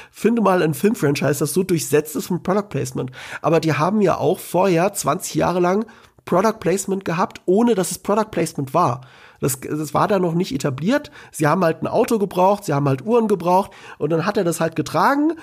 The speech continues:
und dann haben die Firmen gemerkt, "Moment mal, die Leute kaufen das jetzt wie blöde, weil James Bond es trägt. Vielleicht sollten wir denen Geld geben, damit sie unsere, damit er unsere Sachen trägt." So, und dann hat sich das halt so ergeben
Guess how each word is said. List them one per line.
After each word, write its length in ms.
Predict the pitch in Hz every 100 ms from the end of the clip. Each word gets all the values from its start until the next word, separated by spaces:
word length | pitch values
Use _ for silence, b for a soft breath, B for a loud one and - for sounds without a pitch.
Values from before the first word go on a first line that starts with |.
| B B
und 100 | 160
dann 160 | 196
haben 160 | 190 208
die 80 | 165
Firmen 280 | 202 240
gemerkt, 340 | - 175 180 175
"Moment 340 | 143 175 202
mal, 80 | 147
die 80 | 135
Leute 240 | 151 165
kaufen 340 | 135 - 226 214
das 200 | 131 143
jetzt 160 | 131
wie 80 | 147
blöde, 340 | 127 147 151
weil 80 | 139
James 260 | 135 143 131
Bond 220 | 151 247 214
es 160 | 131
trägt. 320 | - 131 131 B B B
Vielleicht 320 | 147 170 196
sollten 420 | 190 208 214 196
wir 100 | 190
denen 280 | 175 175 175
Geld 320 | 165 202 254
geben, 240 | 185 214 190
damit 240 | 175 202
sie 120 | - 160
unsere, 420 | 220 349 165 160 160
damit 220 | 160 196
er 100 | 175
unsere 320 | 226 349 156
Sachen 280 | 147 135 160
trägt." 360 | - 135 127 - B B B
So, 160 | B 165
und 80 | 156
dann 160 | 165
hat 160 | 185 -
sich 100 | 196
das 180 | 175 180
halt 200 | 170 175
so 160 | 175
ergeben 640 | 127 131 147 214 190 185